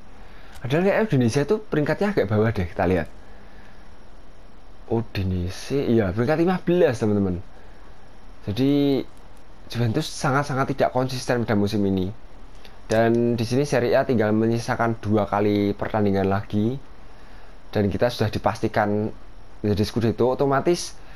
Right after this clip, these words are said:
di dua pertandingan nanti, aku akan menurunkan pemain-pemain lapis kedua karena aku harus fokus dan konsentrasi untuk final Coppa Italia. Jadi, semoga kita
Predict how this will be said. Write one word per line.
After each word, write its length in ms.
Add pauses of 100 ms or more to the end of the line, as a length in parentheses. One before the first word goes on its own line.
(260)
di 160
dua 240
pertandingan 400
nanti, 320
aku 320
akan 260 (460)
menurunkan 560
pemain-pemain 800
lapis 320
kedua 400
karena 240
aku 80
harus 480 (560)
fokus 560
dan 160
konsentrasi 640
untuk 320
final 400
Coppa 320
Italia. 640 (960)
Jadi, 240
semoga 320
kita 240